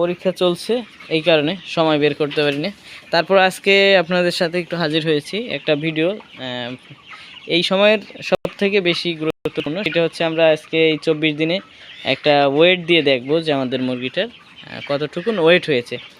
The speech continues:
তো সবসময়, আহ, ওয়েট দিলে আপনার অ্যাভারেজ মুরগিটা ধরতে হবে, হ্যাঁ, যে ছোট বড় অ্যাভারেজ যে মুরগিগুলো আছে সবগুলো ধরতে হবে। আহ, ছোট তো ধরা যাবে না, একবারে বড়টাও ধরা যাবে না। তো আ-, আমরা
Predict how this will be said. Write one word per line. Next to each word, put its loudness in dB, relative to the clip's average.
তো -14
সবসময়, 0
আহ, -4
ওয়েট 6
দিলে 2
আপনার 0
অ্যাভারেজ 2
মুরগিটা 4
ধরতে -4
হবে, 2
হ্যাঁ, -6
যে 2
ছোট 2
বড় 4
অ্যাভারেজ 2
যে 6
মুরগিগুলো -2
আছে -8
সবগুলো -2
ধরতে -6
হবে। -8
আহ, -8
ছোট -2
তো 0
ধরা 4
যাবে 2
না, 0
একবারে 0
বড়টাও 4
ধরা 2
যাবে 0
না। -6
তো -4
আ-, 0
আমরা 2